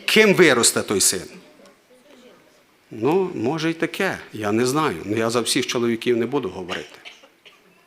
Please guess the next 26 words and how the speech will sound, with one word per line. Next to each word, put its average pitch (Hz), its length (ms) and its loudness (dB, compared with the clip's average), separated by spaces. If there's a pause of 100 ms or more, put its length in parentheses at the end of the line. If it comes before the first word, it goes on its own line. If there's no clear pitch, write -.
(540)
Я 113 100 -6
за 139 120 -2
всіх 127 280 -4
чоловіків 113 500 -2
не 120 80 2
буду 98 240 -4
говорити. 87 480 -14 (1300)
Але 165 200 4
знаєте, 208 540 2 (380)
я 139 180 0
думаю, 208 380 2
що - 200 2
місія 180 720 2 (400)
людини 160 520 4
Божої, 165 460 2
вона 147 280 4
зовсім 196 420 2
заключається 185 680 2
в 180 40 -2
іншому. 190 440 0 (720)
І 151 100 0
Слово 240 340 4
Боже 185 460 4 (180)
говорить 185 560 2
до 175 120 6
нас 240 380 4